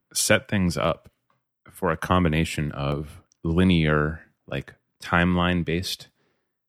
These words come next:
performance, but also nonlinear stuff, just, like, setting up a ton of things and letting you perform them in any order you want and mix and match things.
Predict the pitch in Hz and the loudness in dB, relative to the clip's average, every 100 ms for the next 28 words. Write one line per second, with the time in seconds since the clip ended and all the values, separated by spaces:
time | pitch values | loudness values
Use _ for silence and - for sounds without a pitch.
0 | _ - 92 104 104 110 - - - - | _ -8 -6 -2 -2 -2 -4 -10 -16 -20
1 | - 90 - 87 101 - 95 85 82 76 | -2 0 0 0 0 2 2 2 2 -2
2 | - _ _ _ - 90 87 92 80 73 | -8 _ _ _ -2 2 4 4 2 0
3 | 71 67 65 - _ _ _ _ - - | -4 -6 -8 -14 _ _ _ _ -10 -6
4 | 71 62 - - 82 - - 71 67 _ | -6 -8 -12 -20 -16 -14 -10 -10 -10 _
5 | _ _ _ _ _ _ _ - - 101 | _ _ _ _ _ _ _ -4 0 4
6 | 92 - - - 104 101 85 78 _ 95 | 4 2 -4 -2 0 2 0 -6 _ 2
7 | 90 80 73 - 76 76 78 73 69 69 | 4 2 0 -4 -2 0 0 -2 -2 -4
8 | 71 69 - _ _ _ _ _ _ - | -6 -8 -16 _ _ _ _ _ _ -8
9 | - 101 98 90 76 73 73 76 78 - | 0 4 6 4 2 -2 -2 -2 -2 0
10 | 82 76 73 69 67 71 60 - 69 69 | 0 0 -2 -4 -6 -6 -8 -8 -8 -6
11 | 73 - 76 73 73 - - - - | -6 -6 -6 -4 -6 -8 -10 -14 -16